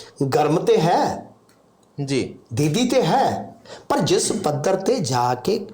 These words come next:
Speaker 1: ਆਪਾਂ ਕਹਿੰਦੇ ਆ ਨਾ ਕਿ ਕਾਫਲਿਆਂ ਦੇ ਰੂਪ ਦੇ ਵਿੱਚ ਕਿ ਤੁਹਾਡੀ ਕੰਪੇਨ ਲਹਿਰ ਬਣਦੀ ਹੈ ਇੱਕ,
Speaker 2: ਹੂੰ।
Speaker 1: ਵੇਵ ਬਣਦੀ ਆ, ਉਹ ਸਫ਼ਰ ਹਾਲੇ ਤੈਅ ਕਰਨਾ ਬਾਕੀ ਆ ਕਿ ਤੁਸੀਂ ਇੱਕ ਵੇਵ ਦੇ ਰੂਪ ਦੇ ਵਿੱਚ ਮੁੜ ਕੇ ਤੂਫਾਨ ਹੀ ਬਣ ਜਾਓ।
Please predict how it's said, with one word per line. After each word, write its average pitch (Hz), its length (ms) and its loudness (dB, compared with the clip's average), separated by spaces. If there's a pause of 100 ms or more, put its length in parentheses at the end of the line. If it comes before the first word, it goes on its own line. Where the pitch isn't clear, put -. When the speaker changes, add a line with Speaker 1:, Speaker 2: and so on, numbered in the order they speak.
(140)
Speaker 1:
ਆਪਾਂ 156 280 0
ਕਹਿੰਦੇ 165 360 2
ਆ 156 40 -2
ਨਾ 196 120 -2
ਕਿ 226 400 0 (460)
ਕਾਫਲਿਆਂ 151 420 2
ਦੇ 151 140 2
ਰੂਪ 139 180 -2
ਦੇ 160 80 2
ਵਿੱਚ 143 320 0 (220)
ਕਿ 214 80 0
ਤੁਹਾਡੀ 190 500 0
ਕੰਪੇਨ 202 520 0
ਲਹਿਰ 185 480 2
ਬਣਦੀ 147 420 2
ਹੈ 90 60 0
ਇੱਕ, - 140 -10 (400)
Speaker 2:
ਹੂੰ। 143 200 -4 (460)
Speaker 1:
ਵੇਵ 196 380 2
ਬਣਦੀ 117 440 0
ਆ, - 120 -8 (240)
ਉਹ 226 80 4
ਸਫ਼ਰ 160 340 -2
ਹਾਲੇ 147 640 0 (460)
ਤੈਅ 175 160 2
ਕਰਨਾ 131 300 -2
ਬਾਕੀ 92 420 -8
ਆ 131 60 -10 (500)
ਕਿ 147 80 2
ਤੁਸੀਂ 147 340 2
ਇੱਕ 143 260 0
ਵੇਵ 147 380 2
ਦੇ 156 120 4
ਰੂਪ 135 220 -2
ਦੇ 151 120 0
ਵਿੱਚ 131 340 0 (340)
ਮੁੜ 156 100 2
ਕੇ 156 120 2
ਤੂਫਾਨ 165 420 2
ਹੀ 156 60 2
ਬਣ 107 220 0
ਜਾਓ। 80 260 -10